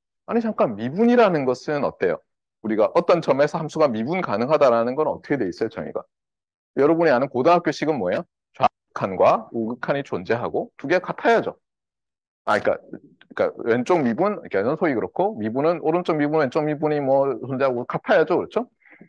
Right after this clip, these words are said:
근데 왼쪽 미분이 존재하려면은 어때요? 과거 시간, 막 오른쪽 미분을 얘기하려면 미래값이 뭔가 영향을 주잖아요. 내가 지금 미분 가능하냐 안 하냐가 미래값이 결정을 하잖아요. 뭔가 좀 이상하죠? 네, 그래서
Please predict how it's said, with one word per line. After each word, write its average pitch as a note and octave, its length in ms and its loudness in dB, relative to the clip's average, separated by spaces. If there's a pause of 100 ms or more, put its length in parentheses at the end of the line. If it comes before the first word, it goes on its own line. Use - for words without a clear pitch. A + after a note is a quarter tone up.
근데 G#3+ 220 4
왼쪽 F3 360 2
미분이 G#3+ 300 2
존재하려면은 G#3 800 2
어때요? B2+ 400 0 (1000)
과거 D#3+ 280 4
시간, F3+ 220 2 (180)
막 B2 180 0
오른쪽 A3 340 2
미분을 E3 400 0
얘기하려면 D#3 520 4
미래값이 A3+ 760 2
뭔가 F3 360 4
영향을 C#3+ 280 0
주잖아요. F#2+ 460 -6
내가 C3 240 4
지금 E3+ 320 0
미분 C#3 280 0
가능하냐 D#3 520 2
안 G2+ 100 2
하냐가 A2 520 0 (200)
미래값이 F#3+ 480 0
결정을 F3 400 -2
하잖아요. A#3 340 -6 (2000)
뭔가 E3 280 -6
좀 F3+ 180 -4
이상하죠? B2+ 500 -2 (220)
네, D#2+ 140 -14
그래서 B2 520 0